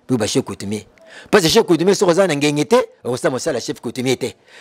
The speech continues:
Mo, il faut za na ngenge, parce que ngenge na biso wana pe, tokenda kozwa pe papa, papa Simon Kimbangu.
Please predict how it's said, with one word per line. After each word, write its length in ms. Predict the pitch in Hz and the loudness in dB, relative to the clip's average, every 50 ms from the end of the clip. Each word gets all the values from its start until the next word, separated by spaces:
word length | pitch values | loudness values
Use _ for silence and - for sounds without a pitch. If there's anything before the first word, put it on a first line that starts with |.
| - - - - | -20 -20 -2 2
Mo, 180 | 151 170 185 180 | 4 4 4 2
il 120 | 190 269 262 | 0 -2 0
faut 160 | - 262 240 | 2 2 2
za 160 | 202 180 151 | 2 2 -2
na 100 | 143 143 | -2 -4
ngenge, 260 | 135 135 139 135 135 | -4 -4 -2 -2 -2
parce 180 | 131 - 277 240 | 0 2 0 0
que 60 | 208 | 2
ngenge 140 | 202 185 180 | 0 0 2
na 80 | 180 175 | 0 0
biso 200 | 170 220 220 269 | -2 -4 -4 -2
wana 220 | 269 269 269 269 | 0 2 2 0
pe, 260 | 226 - 277 285 - - - - _ | 0 0 -2 -2 -2 -4 -8 -8 _
tokenda 300 | - 214 220 220 208 208 196 | 0 2 2 2 -2 -2 -2
kozwa 260 | 190 202 175 190 196 | -4 -6 -4 -4 -4
pe 120 | 180 254 254 | -2 -2 0
papa, 140 | 220 220 | 0 0
papa 200 | 196 196 180 190 | 0 0 -2 -2
Simon 240 | 180 - 170 185 185 | -2 -2 -2 -2 -2
Kimbangu. 360 | - 156 143 160 190 175 123 | -2 -2 0 2 2 0 0